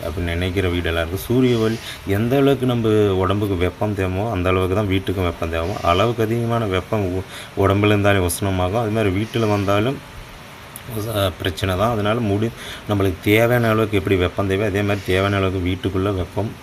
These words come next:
இருப்பது நல்லது. முடிந்த அளவுக்கு வீட்டில் ஈசானியமாக இருக்கட்டும், அக்னி மூலையாக இருக்கட்டும், நைவேத்தியாக இருக்கட்டும், வாய்வகமாக இருக்கட்டும், நாலு மூலையும் எக்காரணத்தை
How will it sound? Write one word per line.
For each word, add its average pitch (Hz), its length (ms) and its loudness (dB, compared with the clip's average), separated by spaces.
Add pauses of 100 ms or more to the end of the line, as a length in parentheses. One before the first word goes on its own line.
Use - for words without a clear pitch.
(180)
இருப்பது 95 380 -2
நல்லது. 85 440 -2 (380)
முடிந்த 113 380 2
அளவுக்கு 113 540 2 (1160)
வீட்டில் 113 400 -2 (1700)
ஈசானியமாக 107 680 2
இருக்கட்டும், 90 480 0
அக்னி 101 440 2
மூலையாக 92 240 4
இருக்கட்டும், 90 500 2 (400)
நைவேத்தியாக 95 520 4
இருக்கட்டும், 92 520 -2
வாய்வகமாக 90 680 2
இருக்கட்டும், 78 380 -4 (800)
நாலு 98 380 4
மூலையும் 104 480 0 (1160)
எக்காரணத்தை 95 640 2